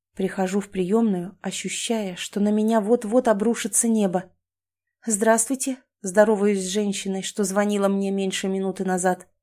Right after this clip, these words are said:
«Вас ждут», говорит она сухо, смотря на меня поверх очков. «Спасибо». Киваю, стучу в дверь декана и сразу открываю ее. «Здравствуйте, вызывали?» «Здравствуйте»,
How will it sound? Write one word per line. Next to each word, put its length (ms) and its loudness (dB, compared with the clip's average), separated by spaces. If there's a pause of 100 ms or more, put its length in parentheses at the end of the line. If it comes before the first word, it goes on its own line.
(480)
«Вас 300 4
ждут», 420 -2 (240)
говорит 440 0
она 180 0
сухо, 460 -4
смотря 420 -2
на 80 -2
меня 280 -2
поверх 380 -2
очков. 460 -4 (680)
«Спасибо». 640 -2 (460)
Киваю, 560 0
стучу 440 -2
в 60 0
дверь 240 2
декана 440 0
и 160 -6
сразу 400 0
открываю 500 -2
ее. 380 -6 (640)
«Здравствуйте, 760 0 (260)
вызывали?» 680 4 (720)
«Здравствуйте», 1000 2